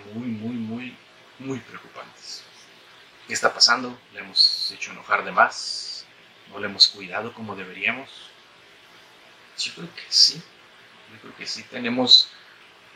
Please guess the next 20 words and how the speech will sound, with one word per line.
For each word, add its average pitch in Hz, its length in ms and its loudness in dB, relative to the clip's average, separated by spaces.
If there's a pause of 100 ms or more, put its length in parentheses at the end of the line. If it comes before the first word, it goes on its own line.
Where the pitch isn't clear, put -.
(200)
una 120 120 2
cierta 113 380 6
culpa. 123 540 4
No 107 140 -10
estoy 117 220 -8
diciendo 113 400 2
que, 98 160 0
ah, - 280 -2
por 98 160 -16
lo 92 120 -16
que - 80 -18
hicimos 113 580 -2 (720)
ex-, - 280 -6
hace 101 320 -2
que 95 100 -4
exploten 92 580 -10
volcanes. - 540 -12
No, 120 140 0
no, 135 100 6
no. 139 200 0